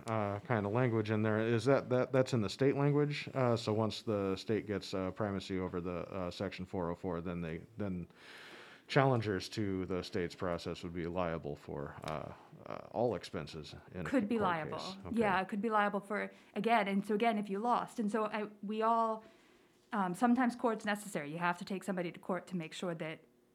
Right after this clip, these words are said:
Speaker 2: y-, the land or your business or whatever is protected. And so to do so, you could be responsible. And again, this is all fact specific, but you could be responsible for all the state's expenses in going to court, which can be hundreds of thousands of dollars.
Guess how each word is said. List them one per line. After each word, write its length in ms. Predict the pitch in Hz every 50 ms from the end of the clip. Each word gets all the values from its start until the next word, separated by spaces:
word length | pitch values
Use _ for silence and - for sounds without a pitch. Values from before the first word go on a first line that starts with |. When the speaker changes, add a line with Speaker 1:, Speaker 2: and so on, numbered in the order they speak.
| _ _ _ 208
Speaker 2:
y-, 100 | 202 - 196
the 120 | 196 185
land 420 | 170 160 175 175 170 175 170 170 190
or 140 | 180 165
your 140 | 160 160 147
business 520 | 147 185 185 185 180 202 185 175 175 175 -
or 160 | - 190 170 165
whatever 420 | 170 170 185 185 185 180 180 156
is 100 | 160 -
protected. 640 | - 175 165 - - 151 - - 170 151 139 - - -
And 240 | 190 180 170 165
so 440 | - - 190 165 160 165 156 151 151 - - - - - - - - _ _ _ _ _
to 100 | - 196
do 220 | - 220 240 233
so, 340 | 226 226 - 180 165 160 156
you 280 | 160 170 175 190 190 185 - -
could 160 | - 233 170
be 100 | 185 175
responsible. 1080 | 170 175 170 - - 165 156 156 156 - - 175 - 160 151 147 147 147 147 151 180 - _ -
And 120 | 214 202
again, 260 | 202 180 214 190 185 185
this 100 | 180 180
is 80 | 185
all 160 | 196 196 202
fact 380 | 196 196 - 175 160 156 - -
specific, 420 | - - 170 - 196 175 180 160
but 140 | - 165 160
you 80 | 175 190
could 180 | - 262 214
be 80 | 202 196
responsible 680 | 180 175 175 - - 160 165 170 - - 175 180 170
for 500 | 165 - - 196 170 160 156 156 160 - - _ _
all 160 | 220 202 208
the 120 | 208 214 208
state's 260 | - 214 196 185 -
expenses 720 | 175 170 - - - 214 226 247 247 240 190 151 151 156
in 80 | 165 160
going 260 | 165 170 180 185 165
to 40 | 151
court, 280 | - - 165 143 - -
which 260 | - 202 185 - -
can 220 | - - 185 175 175
be 120 | 175 175
hundreds 360 | 165 170 165 160 - 160 -
of 80 | 170 160
thousands 300 | 143 131 151 - 170 156
of 60 | 147 147
dollars. 520 | 151 160 165 - - 123 143 185 -